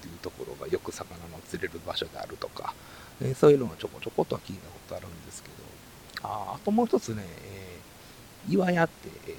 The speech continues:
ー、まあ、本州から、えー、淡路島に来て一発目の、えー、場所なんですけど、で、そこにね、道の駅がありましてね、で、道の駅、まあ、昔、今はね、えー、車を止めて釣りするっていうの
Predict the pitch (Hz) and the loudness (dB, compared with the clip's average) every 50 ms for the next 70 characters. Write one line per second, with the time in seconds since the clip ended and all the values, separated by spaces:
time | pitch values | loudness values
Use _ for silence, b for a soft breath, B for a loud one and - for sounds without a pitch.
0 | - - - - - - - - - - - - - - - - - - - - | -10 -16 -16 -16 -16 -16 -16 -18 -18 -18 -18 -18 -18 -18 -18 -18 -18 -18 -18 -18
1 | - - - - - - - - 123 117 104 - - - - - - - - - | -18 -20 -18 -18 -18 -18 -14 -6 -4 -4 -4 -4 -8 -16 -16 -16 -16 -8 0 2
2 | 156 156 143 135 120 110 - - - - 92 - - - - - - - - - | 2 2 2 0 -2 -2 -2 -2 -2 -2 -4 -6 -8 -12 -14 -8 -6 0 2 2
3 | - - - - 85 80 80 - 110 107 104 101 101 98 - - 82 80 87 87 | 2 2 -2 -12 -14 -12 -12 -8 -6 -6 -6 -6 -6 -8 -8 -8 -8 -12 -14 -14
4 | 87 92 - - - - - 101 101 - - - 131 - - - 123 113 110 110 | -14 -14 -14 -16 -16 -8 -6 -6 -6 -4 2 0 0 2 0 -4 -2 0 0 0
5 | 113 110 110 - - - - - - - - - - - - - - - 95 - | 0 -2 -6 -10 -16 -18 -18 -18 -18 -18 -18 -18 -18 -18 -12 -10 -8 -6 -2 -2
6 | 101 - - - - - - - - - - - - - - - - - - - | -2 -2 -2 -6 -8 -12 -16 -16 -16 -16 -16 -16 -14 -14 -14 -14 -12 -14 -14 -16
7 | - - - - - - - - - - - - - - - - 110 107 - - | -16 -18 -18 -18 -18 -18 -18 -18 -18 -18 -18 -18 -18 -18 -12 -2 -2 -2 -2 0
8 | - 156 147 117 98 85 - - - - - - - - - - - 151 156 151 | 0 2 2 4 2 0 -2 -4 -10 -14 -16 -6 0 0 2 4 6 6 6 6
9 | 151 - - 87 82 - - - - - - - - - - - 110 131 151 151 | 4 2 0 -4 -4 -4 -6 -10 -12 -10 -10 -10 -8 -8 -10 -10 -10 -8 -8 -8
10 | - - 160 160 175 - 165 156 156 147 143 - 101 95 120 123 101 104 117 - | -4 -4 -2 -2 2 4 4 4 4 0 -2 -2 -2 2 6 6 6 4 4 2
11 | 139 - - 180 - 123 147 180 208 233 208 135 92 87 90 87 - 85 107 104 | 2 4 4 4 4 6 8 8 10 10 10 8 8 6 2 -8 -8 -6 -6 -4
12 | 104 104 98 - - 127 123 120 131 127 127 127 120 - 139 131 123 107 101 - | -6 -6 -4 4 6 6 6 6 4 2 2 2 0 -2 -2 0 0 -2 -2 -2
13 | - - 104 107 110 110 107 - - 127 123 120 117 - - 107 107 107 - - | -4 -2 0 2 2 0 0 0 0 2 2 2 0 0 -2 -2 -2 -2 -6 -6
14 | - 98 95 90 | -6 -6 -6 -6